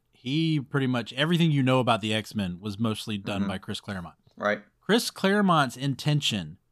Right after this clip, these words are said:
Speaker 1: was for it to be discovered, now this is in the comic books, that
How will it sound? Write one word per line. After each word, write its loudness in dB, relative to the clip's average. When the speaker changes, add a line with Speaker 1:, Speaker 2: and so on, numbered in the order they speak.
Speaker 1:
was 0
for 0
it -2
to 2
be 6
discovered, 0
now -4
this -4
is -4
in 2
the 0
comic 8
books, -14
that 4